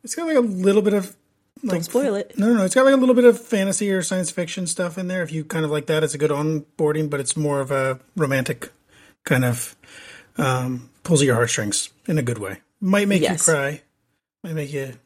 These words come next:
Speaker 1: might make you cry, but in a way that, you know, doesn't feel awful.
Speaker 2: <laughs>
Speaker 1: It's not, uh,
Speaker 2: Right.
Speaker 1: it's
Speaker 2: The
Speaker 1: not about World War,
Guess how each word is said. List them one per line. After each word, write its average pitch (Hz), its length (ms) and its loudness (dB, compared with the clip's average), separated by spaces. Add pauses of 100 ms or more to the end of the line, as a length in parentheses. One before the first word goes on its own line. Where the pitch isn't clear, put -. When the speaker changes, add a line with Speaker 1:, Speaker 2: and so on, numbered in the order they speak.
(180)
Speaker 1:
might 185 160 0
make 170 220 0
you 139 40 -4
cry, 151 300 4
but 139 300 0
in 151 200 -6
a 143 60 0
way 135 140 0
that, 131 160 -2 (460)
you 143 100 -6
know, 113 160 -6
doesn't 123 240 -10
feel 131 200 -8
awful. 131 360 -14
Speaker 2:
<laughs> - 40 -14
Speaker 1:
It's 240 540 6
not, 156 320 0 (100)
uh, 175 40 -4 (580)
Speaker 2:
Right. 165 400 -2 (180)
Speaker 1:
it's - 120 -16
Speaker 2:
The 165 80 -2
Speaker 1:
not 139 80 -2
about - 20 -4
World - 0 -
War, 240 100 8